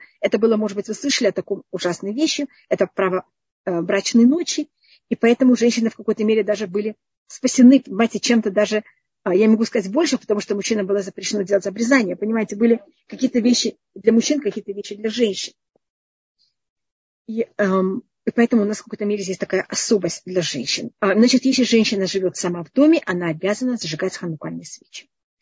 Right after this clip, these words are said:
Если есть муж и жена дома, предпочтение даётся мужчине, и я объясню почему. А потому что надо зажигать свечу в таком месте, где все это будут видеть. А в этом есть какой-то акт нескромности.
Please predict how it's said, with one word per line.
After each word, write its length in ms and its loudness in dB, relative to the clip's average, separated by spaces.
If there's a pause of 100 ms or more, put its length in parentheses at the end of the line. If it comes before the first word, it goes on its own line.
(180)
Если 300 2
есть 180 2
муж 400 0
и 100 2
жена 340 2
дома, 320 -2 (420)
предпочтение 500 4
даётся 360 2
мужчине, 420 -2 (100)
и 60 0
я 100 4
объясню 320 -6
почему. 440 0 (600)
А 80 -2
потому 340 2
что 200 0
надо 240 2
зажигать 440 -2
свечу 440 0
в 60 -14
таком 280 4
месте, 200 4
где 140 -4
все 200 -2
это 160 -4
будут 260 -12
видеть. 440 -14 (220)
А 120 -8
в 40 -4
этом 180 4
есть 120 2
какой-то 340 0
акт 220 -8
нескромности. 760 -8